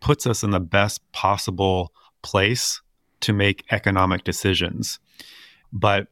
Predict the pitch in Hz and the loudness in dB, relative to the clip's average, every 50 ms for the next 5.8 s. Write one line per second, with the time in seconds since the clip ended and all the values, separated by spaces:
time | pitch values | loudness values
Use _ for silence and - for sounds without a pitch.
0 | _ _ _ _ - 107 - - 135 135 131 117 113 113 113 - - - 104 107 | _ _ _ _ -4 -4 -2 2 2 2 4 4 4 2 2 0 0 0 2 2
1 | 110 113 - - 95 87 90 87 80 80 - - 123 113 104 85 - - 101 98 | 2 0 0 2 2 2 2 0 -2 -4 -2 2 4 4 4 4 2 2 2 2
2 | 92 - 85 95 98 107 95 87 87 - - - 104 90 - - - - 135 113 | 2 2 2 2 2 2 0 -2 -6 -4 -2 -2 -2 -2 -4 -4 -2 -2 0 2
3 | 110 101 98 92 90 92 - - 95 92 92 90 92 90 90 85 - _ _ _ | 2 0 2 0 -2 -4 -2 -2 0 0 0 0 0 0 -2 -4 -8 _ _ _
4 | _ - - - 110 101 98 95 90 98 107 98 87 92 92 - - - _ - | _ -8 0 2 4 4 4 4 4 4 2 2 2 -2 -6 -10 -14 -18 _ -20
5 | - - - _ _ _ - - 110 110 101 98 98 90 90 - | -20 -20 -20 _ _ _ -4 0 0 2 2 0 -2 -4 -6 -10